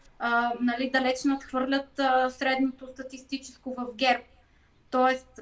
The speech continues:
каквото и да каже на фона на своите съпартийци, ще изглежда достатъчно умно,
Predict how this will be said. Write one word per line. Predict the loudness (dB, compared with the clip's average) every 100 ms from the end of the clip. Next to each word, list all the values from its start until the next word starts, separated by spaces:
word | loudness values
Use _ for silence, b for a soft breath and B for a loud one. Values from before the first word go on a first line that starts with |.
| -8
каквото | -8 0 0 0
и | 0
да | 0 2
каже | 4 4 4
на | -2 -2
фона | -2 0 2
на | 2 -2 -6
своите | -6 -4 -4 -6
съпартийци, | -10 -10 -8 -8 -6 -8 -8
ще | -12 -8
изглежда | -8 -2 -2 -2 -4 -6
достатъчно | -2 -2 -2 -6 -8 -6 2
умно, | 2 2 -2 -6